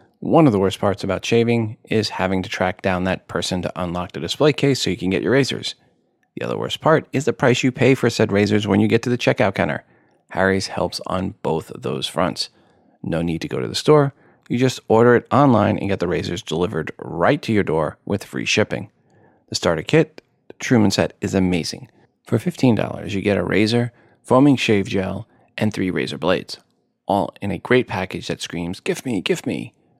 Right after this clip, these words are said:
Are you listening, ladies? Well, actually, my wife was listening, and it is what I did get for my birthday. They might be a sponsor, but I am one hundred percent a customer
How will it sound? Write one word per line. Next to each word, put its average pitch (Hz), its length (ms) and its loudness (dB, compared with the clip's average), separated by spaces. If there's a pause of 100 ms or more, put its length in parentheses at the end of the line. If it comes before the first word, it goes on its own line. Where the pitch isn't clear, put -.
(200)
Are 50 80 -12
you 50 160 -10
listening, 113 480 -2
ladies? 123 380 0 (640)
Well, 104 120 4
actually, 110 220 -2
my 107 80 4
wife 92 320 -4
was 131 240 4
listening, 60 460 -4
and 101 200 0
it 107 80 2
is 87 240 -2
what - 240 0
I 107 180 0
did - 260 -8
get - 180 -6
for - 100 -8
my 113 120 2
birthday. 147 460 -2 (560)
They 78 120 -4
might 53 300 -12
be - 520 -12
a - 60 -16
sponsor, 147 460 0
but - 200 -4
I 117 140 -4
am 123 180 -2
one 131 180 -2
hundred 131 380 -2
percent - 460 -4
a 107 120 -4
customer - 600 -4